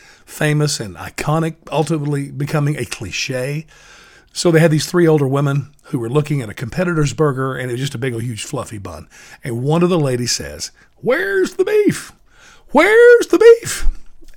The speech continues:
And, uh, man, that took off. I bring this up because there was an article in Sunday's New York Times, and the title of it was, "The Food Supply Chain is Breaking." This is a report mainly from Tyson Foods as well as others, where they're saying,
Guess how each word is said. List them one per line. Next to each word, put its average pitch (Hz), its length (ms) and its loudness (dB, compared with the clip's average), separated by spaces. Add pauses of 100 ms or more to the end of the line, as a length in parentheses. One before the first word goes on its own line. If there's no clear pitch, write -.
And, 131 300 -4
uh, 104 100 -8 (220)
man, 135 380 -2 (120)
that 117 300 -8
took - 280 -10
off. - 400 -12 (640)
I 175 60 2
bring 269 220 2
this 160 200 2
up 160 140 0
because 143 380 0
there 160 140 4
was 147 120 2
an 151 140 0
article 151 640 -4
in 107 160 -10
Sunday's 113 680 -6
New 139 80 -2
York 135 320 -2
Times, 156 580 -8 (560)
and 147 140 -2
the 143 60 2
title 156 340 2
of 123 80 0
it 123 80 -2
was, 135 240 0
"The 127 140 -4
Food 190 640 2
Supply 135 480 -2
Chain 95 420 -8 (260)
is 123 240 -6
Breaking." 107 800 -8
This 143 200 -4
is 143 120 0
a 147 60 0
report 160 480 2 (300)
mainly 151 240 2
from 139 100 0
Tyson 143 380 -4
Foods 147 320 -2
as 110 100 -8
well 131 200 -4
as 113 120 -8
others, 160 300 -8
where 147 160 -2
they're 120 100 -4
saying, 113 640 -4